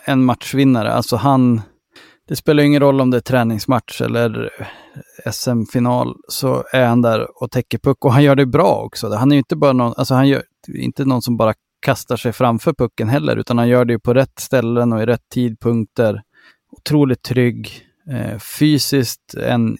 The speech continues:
är han ju en bjässe alltså. Och använder ju f-, eh, ja, men om vi jämför honom och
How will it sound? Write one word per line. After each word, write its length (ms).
är 140
han 120
ju 120
en 260
bjässe 520
alltså. 360
Och 120
använder 540
ju 40
f-, 360
eh, 100
ja, 120
men 160
om 60
vi 240
jämför 320
honom 440
och 220